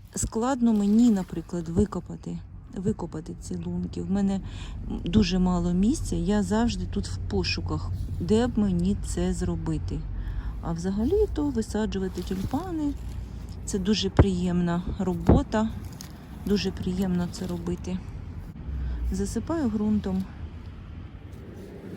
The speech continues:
Засипаю ґрунтом і трошки лишаю ребра ящику, для того, щоб випадково не встромити туди лопату, тільки для цього.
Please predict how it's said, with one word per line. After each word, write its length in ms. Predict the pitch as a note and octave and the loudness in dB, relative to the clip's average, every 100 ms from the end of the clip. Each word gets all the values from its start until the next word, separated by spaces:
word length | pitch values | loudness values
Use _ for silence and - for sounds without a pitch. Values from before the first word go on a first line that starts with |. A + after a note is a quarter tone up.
| - - - - - - - - - - - - - - - - - - - - - - - - - - - - - - - - - | -10 -12 -12 -12 -12 -12 -12 -12 -12 -12 -12 -12 -12 -12 -12 -14 -14 -14 -14 -14 -14 -16 -16 -16 -16 -16 -16 -18 -16 -16 -16 -14 -4
Засипаю 760 | G3 A3+ - A#3+ A#3 G3+ F#3+ | 0 0 0 -2 2 2 2
ґрунтом 600 | G3 C#4+ G#4 F4 G3 F#3+ G3+ - - | 0 -2 -2 -2 0 0 -2 -8 -2
і 120 | A3 - | -2 0
трошки 480 | G#3+ B3+ - - | 0 0 -2 -2
лишаю 540 | G3 F#3+ - A#3+ A3+ G3 | -2 0 0 2 2 2
ребра 400 | G3+ A3 G3 G3+ | 2 2 2 0
ящику, 720 | F3+ F3+ F3 - - - F3 E3 - - - | 0 -2 -2 -6 -6 -4 -4 -4 -10 -12 -6
для 200 | E3 F#3+ | 2 2
того, 320 | G3 A#3 G#3 F#3 | 4 4 4 2
щоб 280 | - E3+ | 0 -4
випадково 720 | D#3 F#3 F3 - - C4 A#3 F3+ | 0 0 0 -4 0 0 2 4
не 120 | F#3 | 2
встромити 600 | F#3+ - F3+ F3+ A3+ B3+ | 0 -2 2 4 2 0
туди 320 | - D#3+ F3+ | -4 -2 0
лопату, 680 | F#3+ F3+ E3+ E3+ D#3 D3+ D3+ | 2 0 -2 0 0 0 -6
тільки 340 | - F#3+ - | -2 -4 -2
для 180 | E3+ F3 | -4 -4
цього. 460 | - D#3+ D#3 D#3+ | -4 -4 -4 -4